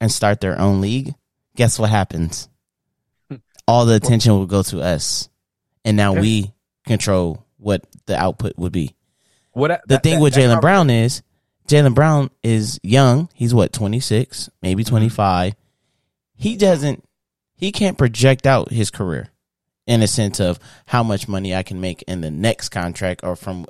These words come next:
Speaker 1: everything, the deals. He's afraid that if he stands up for, for, and this is the,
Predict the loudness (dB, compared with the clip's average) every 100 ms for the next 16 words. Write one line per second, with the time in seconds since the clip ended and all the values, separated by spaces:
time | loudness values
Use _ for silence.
0 | -4 -2 -4 -8 -10 -8 -4 -2 -2 -4
1 | -8 _ _ _ _ -6 -2 0 0 0
2 | -2 -2 -4 -4 -4 -4 -6 -2 -2 0
3 | 2 2 2 -4 _ _ _ _ _ _
4 | 0 2 2 0 0 0 -4 -18 0 2
5 | 4 2 2 2